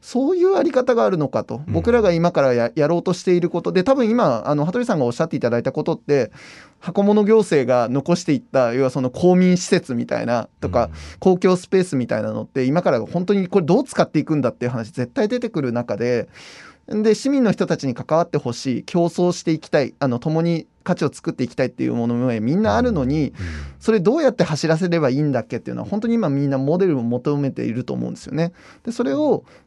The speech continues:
Speaker 1: 例えばじゃあこの「コレクティブ」っていう一つのキーワードをぶつけてみると、こういうふうに機能しうるかもですよっていう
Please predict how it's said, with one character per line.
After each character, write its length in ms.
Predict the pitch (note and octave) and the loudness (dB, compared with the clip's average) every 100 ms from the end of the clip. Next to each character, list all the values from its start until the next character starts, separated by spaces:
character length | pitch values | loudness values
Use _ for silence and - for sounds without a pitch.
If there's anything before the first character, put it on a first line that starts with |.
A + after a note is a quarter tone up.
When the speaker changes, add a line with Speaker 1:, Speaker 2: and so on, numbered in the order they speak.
| - | -6
Speaker 1:
例 80 | A3+ | -2
え 20 | A#3+ | 0
ば 80 | |
じ 60 | D#3+ | 2
ゃ 20 | |
あ 20 | C#3 | 0
こ 120 | C3 | -2
の 80 | A2+ | -4
「コ 160 | - | 0
レ 100 | G#3+ | 0
ク 100 | A3+ | -2
テ 100 | - | -4
ィ 20 | |
ブ」 80 | A2 | -6
っ 20 | |
て 160 | G#2 B2+ | -6 -4
い 220 | A#2+ D3 | 0 0
う 20 | |
一 220 | C3 - F3+ | 0 -2 -4
つ 100 | D3+ | -4
の 80 | |
キ 200 | B2 D#3 | -6 -2
ー 40 | D#3 | 2
ワ 160 | E3+ | 2
ー 20 | F3 | 2
ド 180 | F#3 F3 | 2 0
を 40 | |
ぶ 120 | D#3+ | -2
つ 100 | - | -6
け 140 | - F3+ | -6 -2
て 80 | |
み 100 | G3 | 0
る 140 | G3+ D3 | 0 0
と、 280 | F3+ C#3+ - - - - _ | 0 0 -2 -14 -20 -20 _
こ 140 | - A#3 | 0 2
う 60 | |
い 80 | A3+ | 2
う 100 | B3 | 0
ふ 100 | B3+ | 0
う 60 | A#3+ | 0
に 120 | D#3 | -2
機 140 | - | -2
能 120 | F#3+ | -2
し 300 | C3 - - | -2 -4 -2
う 100 | F3+ | 0
る 200 | G3 D3+ - | 0 -2 -6
か 180 | - B3+ | -4 0
も 140 | C#4 G3 | 2 2
で 80 | |
す 160 | C#3+ C3 | -2 -2
よ 120 | B2+ | -2
っ 40 | F3+ | -2
て 200 | - C3+ | -2 0
い 80 | A#2+ B2 E3 | 0 0 0
う 80 | B2+ | -2